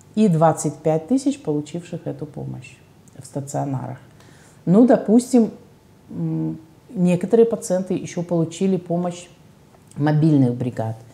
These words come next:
Их было в двадцать первом году порядка пяти тысяч. Все равно получается, что паллиативной помощью было охвачено меньше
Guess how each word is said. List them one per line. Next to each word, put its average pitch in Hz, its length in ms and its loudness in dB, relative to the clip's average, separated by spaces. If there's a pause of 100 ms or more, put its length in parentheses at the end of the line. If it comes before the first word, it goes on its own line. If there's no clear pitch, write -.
(220)
Их 269 300 4 (400)
было 170 280 6
в 165 60 0
двадцать 156 260 0
первом 147 220 0
году 147 200 -2
порядка 143 400 -6
пяти 135 300 -12
тысяч. - 440 -16 (640)
Все - 200 0
равно 170 580 4
получается, 139 680 -6
что 135 480 -4
паллиативной 139 500 -4
помощью 247 460 -2
было 143 360 -2
охвачено 180 640 -8 (680)
меньше 160 640 2